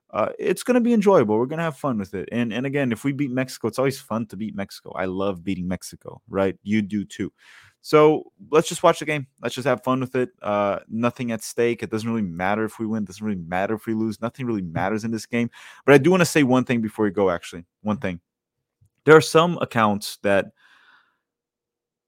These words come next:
I don't know. I don't, I wanna, they're not stupid, but they're just very clueless with what they say. They'll bring it up saying, "You guys are complaining about this game,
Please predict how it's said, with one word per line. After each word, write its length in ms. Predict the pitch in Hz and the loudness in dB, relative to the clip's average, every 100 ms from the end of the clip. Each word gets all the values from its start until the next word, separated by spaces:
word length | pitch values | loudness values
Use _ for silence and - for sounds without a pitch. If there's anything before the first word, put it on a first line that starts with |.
| - | 2
I 100 | 160 | 4
don't 120 | 139 | 4
know. 260 | 107 104 98 | 2 0 -2
I 100 | 120 | 0
don't, 160 | 135 | 0
I 60 | 123 | 0
wanna, 200 | 123 117 - | -2 -2 -4
they're 160 | 127 | -2
not 180 | 135 131 | 0 -2
stupid, 560 | - - 107 101 104 98 | -6 -4 -2 0 0 -2
but 140 | 101 | -4
they're 80 | 104 | -6
just 180 | 101 - | -6 -2
very 140 | 110 | -2
clueless 480 | - - 104 104 - | -2 -6 -2 -2 -4
with 40 | |
what 140 | 98 95 | -6 -6
they 80 | |
say. 320 | 92 - 98 98 | -8 -4 -2 0
They'll 160 | 107 | 0
bring 280 | 104 123 131 | 0 0 2
it 80 | 110 | 0
up 120 | 107 | -2
saying, 440 | - 101 95 90 - _ _ - | -4 -8 -8 -8 -16 _ _ -6
"You 120 | 123 | 2
guys 220 | 147 131 | 2 2
are 60 | 139 | -2
complaining 460 | 127 107 120 113 | -8 -6 -4 -4
about 200 | 107 107 | -2 -2
this 180 | 98 - | -4 -8
game, 440 | 113 104 98 95 | -6 -4 -4 -8